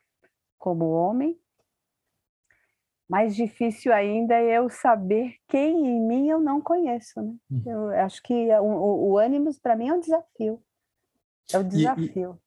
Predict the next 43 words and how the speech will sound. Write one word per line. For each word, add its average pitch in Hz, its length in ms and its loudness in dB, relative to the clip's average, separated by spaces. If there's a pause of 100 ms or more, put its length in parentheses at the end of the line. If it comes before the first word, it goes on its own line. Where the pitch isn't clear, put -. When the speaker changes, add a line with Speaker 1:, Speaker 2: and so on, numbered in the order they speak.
(280)
Speaker 2:
e 147 160 0
é, 151 140 0
e 147 100 -2
é 151 40 4
o 156 40 0
que 160 140 -4
é - 20 2
muito 180 320 0
louco, 160 540 0
Cris, 120 220 -4
a - 20 0
gente 135 160 -2
até 147 160 -2
falou 147 280 0
no 139 160 2
episódio 123 460 0
que - 80 -6
a 123 40 0
gente 120 120 -2
gravou 120 280 -2
sobre 120 340 0
a 110 60 2
ânima, 123 460 2 (840)
que, 147 540 0 (400)
é, 120 560 0 (560)
não, 175 400 2 (180)
ânima 180 380 4
e 160 80 2
ânimos 165 640 -2
não 156 300 2
são 143 200 0
pares 117 300 -2
de 117 100 -2
opostos, - 600 -8
né? 135 100 -12 (720)
<laughs> - 1900 -4
Eles 135 180 0
são 160 220 2
complementares 160 1040 2
de 120 60 -2
alguma 120 280 -2
forma, 104 600 -2
né? 117 180 -2